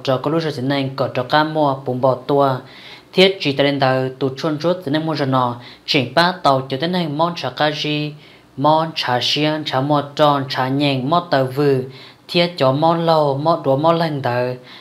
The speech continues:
thiết cho nên cho xìa. Do hai ta lên tìm mua tới mình, thiết mua tụ mò lịch cụ thả ta lò sầu to nó, nên cho xìa đây, nên sống tàu nhân trải tụ một trò nông chỉ và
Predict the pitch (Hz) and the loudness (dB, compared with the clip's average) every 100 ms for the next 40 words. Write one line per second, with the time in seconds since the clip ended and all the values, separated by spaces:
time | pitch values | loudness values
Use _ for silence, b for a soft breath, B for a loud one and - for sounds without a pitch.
0 | B - 170 165 139 139 135 160 143 143 | B -4 0 0 0 -2 -2 -2 -2 -2
1 | 139 127 127 123 B B B B B B | 0 0 0 -2 B B B B B B
2 | - 151 151 139 143 160 160 151 160 156 | -2 0 0 2 2 2 0 0 0 0
3 | 180 180 147 123 120 - 156 160 160 - | -2 0 0 -2 -6 -4 -2 -2 -4 -4
4 | 170 165 139 127 160 165 139 131 - 139 | 0 0 0 2 2 2 0 -4 -2 -2
5 | 123 143 135 123 131 139 143 131 123 117 | 0 2 2 0 -2 0 2 0 -2 -6
6 | B B B 160 151 170 156 - 156 151 | B B B -4 -2 0 0 0 0 2
7 | 151 151 151 B B B 135 151 151 - | 0 -2 -8 B B B -2 2 2 2
8 | - 135 131 127 131 131 151 139 143 120 | 2 2 2 0 0 2 0 2 0 0
9 | - 151 127 143 127 127 160 165 - 131 | -2 -4 -2 0 -2 -2 -8 -8 -4 -4
10 | 123 143 139 131 | 0 2 2 0